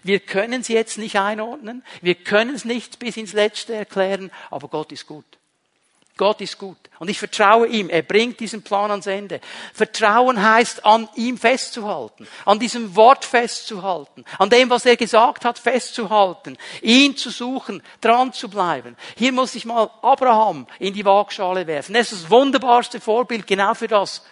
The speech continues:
Gott hat zu ihm gesprochen. "Das wird geschehen, das wird geschehen, das sind meine Pläne, das sind meine Gedanken." Und dieser Mann, durch alle Böden hindurch,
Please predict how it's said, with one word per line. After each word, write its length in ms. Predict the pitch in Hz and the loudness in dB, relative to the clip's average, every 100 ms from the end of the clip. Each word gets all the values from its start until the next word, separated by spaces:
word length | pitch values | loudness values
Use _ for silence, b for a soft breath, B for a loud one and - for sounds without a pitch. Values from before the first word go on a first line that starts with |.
| b | b
Gott 200 | 233 202 | -10 -10
hat 100 | - | -14
zu 80 | |
ihm 80 | 104 | -14
gesprochen. 520 | 90 - 87 85 80 _ _ _ _ _ _ _ _ - - | -16 -14 -14 -14 -18 _ _ _ _ _ _ _ _ -18 -14
"Das 220 | 185 170 | -12 -10
wird 140 | 175 175 | -10 -10
geschehen, 340 | - 170 165 | -10 -10 -8
das 200 | 156 156 | -8 -10
wird 140 | 165 | -12
geschehen, 280 | 175 - 160 | -12 -10 -8
das 180 | 160 175 | -8 -10
sind 100 | 190 | -8
meine 200 | 165 165 | -8 -8
Pläne, 340 | - 160 156 143 | -6 -6 -6 -8
das 160 | 151 | -14
sind 100 | 170 | -14
meine 180 | 156 156 | -12 -12
Gedanken." 420 | 151 156 165 151 - B B B | -12 -14 -16 -20 -20 B B B
Und 160 | 160 | -14
dieser 220 | 208 175 190 | -12 -10 -8
Mann, 360 | 185 202 139 _ _ _ _ | -10 -12 -18 _ _ _ _
durch 220 | 180 - _ - | -18 -18 _ -2
alle 560 | 156 196 208 202 208 | 0 0 -2 -4 -6
Böden 680 | - - 170 185 190 185 185 | -8 -10 -8 -8 -10 -10 -14
hindurch, 760 | 147 151 151 - 160 143 - | -10 -10 -12 -14 -14 -14 -18